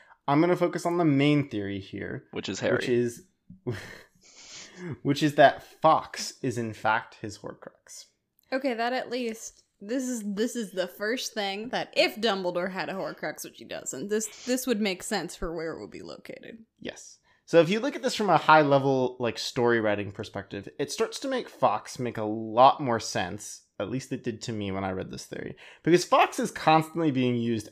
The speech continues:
Speaker 1: at a, as a plot convenience device. For example, in the Chamber of Secrets, he-, he-, healing spider or basilisk venom, teleporting Dumbledore out of Hogwarts. It's also revealed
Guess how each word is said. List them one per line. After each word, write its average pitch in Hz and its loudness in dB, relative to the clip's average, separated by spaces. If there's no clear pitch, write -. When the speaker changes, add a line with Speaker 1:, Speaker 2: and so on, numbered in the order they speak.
Speaker 1:
at 107 2
a, 104 2
as 120 2
a 117 2
plot - 4
convenience 107 -8
device. - -12
For 113 -2
example, 98 -6
in 98 -10
the 98 -10
Chamber - -10
of - -12
Secrets, 190 2
he-, - -10
he-, - -4
healing 127 2
spider 127 4
or 95 -4
basilisk 208 0
venom, 180 -2
teleporting 131 0
Dumbledore 117 0
out 98 -4
of - -14
Hogwarts. 208 2
It's 160 4
also 214 6
revealed 143 4